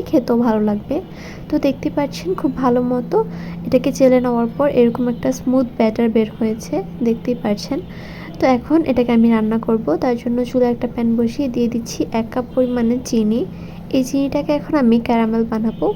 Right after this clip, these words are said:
চিনিটা ক্যারামেল বানানোর ফলে আমসত্ত্বটা খুব সুন্দর একটা কালার আসবে। এক্সট্রা আর কোনো রকমের কালার কিন্তু অ্যাড করা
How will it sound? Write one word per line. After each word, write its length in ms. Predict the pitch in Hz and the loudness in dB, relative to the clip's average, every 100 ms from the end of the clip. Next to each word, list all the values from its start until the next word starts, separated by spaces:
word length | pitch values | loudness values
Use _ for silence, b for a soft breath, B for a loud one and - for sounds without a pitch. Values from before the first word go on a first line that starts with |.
| - | -4
চিনিটা 320 | - 254 247 269 - | 0 0 2 0 0
ক্যারামেল 360 | 240 240 254 254 | 0 2 0 0
বানানোর 360 | 247 247 254 254 | -2 0 0 0
ফলে 260 | - 240 262 294 | 0 0 2 0
আমসত্ত্বটা 480 | 240 226 247 247 285 302 | -2 -2 -2 -2 -2 -6
খুব 120 | 262 - | -8 -4
সুন্দর 260 | 262 247 254 247 | -2 2 2 2
একটা 140 | 262 - | -4 -2
কালার 260 | 240 233 233 | 0 2 2
আসবে। 280 | 233 - - 392 - B B B | 0 -4 -6 -6 -8 B B B
এক্সট্রা 340 | 262 247 - 302 | 2 2 2 2
আর 100 | 277 269 | 2 2
কোনো 180 | 247 233 247 | 2 2 2
রকমের 400 | 247 254 233 247 | 0 0 2 2
কালার 300 | 269 233 233 233 | 2 2 4 2
কিন্তু 260 | 247 240 277 | 0 0 0
অ্যাড 160 | - 214 - | 2 0 2
করা 160 | 226 | 2